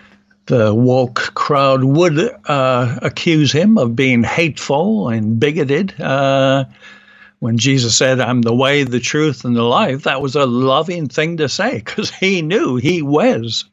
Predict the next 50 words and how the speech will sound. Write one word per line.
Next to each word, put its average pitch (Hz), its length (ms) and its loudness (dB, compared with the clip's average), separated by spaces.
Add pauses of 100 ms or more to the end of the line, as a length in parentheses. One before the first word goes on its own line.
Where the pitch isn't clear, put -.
(120)
the 139 200 0
only 156 340 2
way 120 260 2
to 151 180 -2
the 143 160 0
Father. 196 460 -2 (260)
He 139 140 0
loved 127 340 -2
us 120 120 -2
so 127 240 -2
much, 165 340 0
he 131 100 -4
was 113 220 -2
willing 127 380 0
to 107 80 -2
pay 147 280 0
the 120 160 0
price 147 560 0 (340)
so 143 220 2
we 123 140 0
could 202 240 -2
be 139 160 2
reconciled 120 800 -2
to 135 120 -2
the 117 160 -2
Father. 123 480 0 (500)
So 151 180 2
he 135 100 2
didn't 170 280 -2
tell 147 280 0
lies 139 380 0
to 123 140 -2
people. 113 380 -2
He 151 120 2
didn't 139 300 -2
say, 127 240 0
you 156 80 0
know, 156 160 -2
"Any 147 340 0
old, 127 380 2
uh, 120 220 2
guy 131 340 2
will 131 240 2
do, 175 320 2
and 170 220 0
everybody's 139 640 0
got 143 260 -4
their 135 200 2
own 135 220 0
truth." 185 480 -2